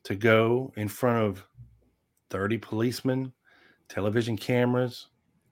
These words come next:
to stick a gun in the accused assassin's gut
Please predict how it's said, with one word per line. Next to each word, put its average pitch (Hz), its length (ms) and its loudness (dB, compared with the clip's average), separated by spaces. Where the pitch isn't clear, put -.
to 101 100 -4
stick 131 300 2
a 139 80 6
gun 120 640 6
in 95 160 -4
the 95 120 -4
accused 113 460 -4
assassin's 117 680 2
gut 113 420 0